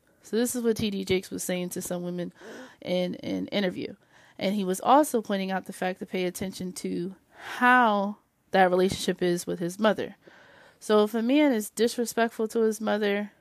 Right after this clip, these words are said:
if he's fake to his mother, if he's always kicking his mother's back in, he always has something negative to say,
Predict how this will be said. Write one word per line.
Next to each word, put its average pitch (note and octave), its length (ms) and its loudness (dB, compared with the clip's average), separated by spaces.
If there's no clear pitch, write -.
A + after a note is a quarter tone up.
if F#3 160 -8
he's F3+ 240 -6
fake A3+ 300 2
to A3+ 180 -2
his G#3+ 220 0
mother, F#3+ 400 -2
if F#3 240 -6
he's F#3 160 -6
always G3+ 340 6
kicking G#3 280 -2
his G3 140 -2
mother's F#3 340 0
back F3+ 300 2
in, F3+ 220 0
he F3 100 -4
always G3+ 300 2
has F#3+ 180 0
something F#3+ 300 -10
negative F3 320 -8
to F#3 100 -14
say, E3+ 380 -6